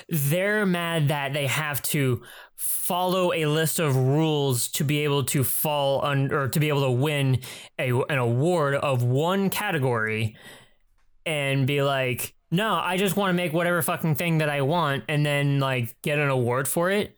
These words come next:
And just because, like, some, a, a whole bunch of, like,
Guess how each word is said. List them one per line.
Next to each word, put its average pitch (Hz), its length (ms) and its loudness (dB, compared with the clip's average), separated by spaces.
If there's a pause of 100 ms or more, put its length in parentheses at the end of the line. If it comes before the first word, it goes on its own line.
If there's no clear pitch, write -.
(200)
And 143 120 2
just 151 160 0
because, 143 360 0
like, 135 220 0
some, 139 300 -2
a, 135 100 0 (140)
a 135 140 0
whole 143 160 0
bunch 135 360 0
of, 135 120 0
like, 120 280 -2